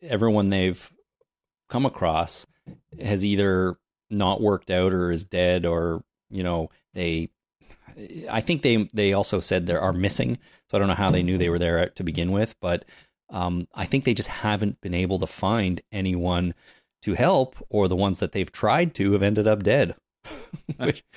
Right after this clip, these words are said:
Speaker 2: shitty at it then, I guess.
Speaker 1: Doesn't seem like much
Speaker 2: Which is why
Speaker 1: help.
Speaker 2: they're so e-, eager to get into a plane. It's like, "Oh, we got somebody. Let's go, let's go, let's go. Let's take this plane I found lying around, and, uh, we'll carve a, we'll carve a, a, a, a plane, a strip out of the jungle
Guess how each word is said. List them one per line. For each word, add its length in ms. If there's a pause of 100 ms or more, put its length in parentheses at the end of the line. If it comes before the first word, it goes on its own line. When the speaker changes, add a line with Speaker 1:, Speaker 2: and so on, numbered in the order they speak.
(240)
Speaker 2:
shitty 460
at 60
it 160
then, 120
I 80
guess. 240
Speaker 1:
Doesn't 260
seem 180
like 160
much 140
Speaker 2:
Which 60
is 80
why 100
Speaker 1:
help. 100
Speaker 2:
they're 100
so 440
e-, 140
eager 280
to 80
get 180
into 240
a 60
plane. 420
It's 100
like, 120
"Oh, 200
we 80
got 200
somebody. 320
Let's 240
go, 160
let's 180
go, 180
let's 180
go. 220
Let's 200
take 220
this 180 (140)
plane 300
I 120
found 440 (480)
lying 360
around, 460 (600)
and, 420
uh, 380
we'll 160
carve 320
a, 260 (320)
we'll 320
carve 240
a, 160 (160)
a, 220
a, 220 (400)
a 120
plane, 200
a 100
strip 340
out 120
of 80
the 60
jungle 440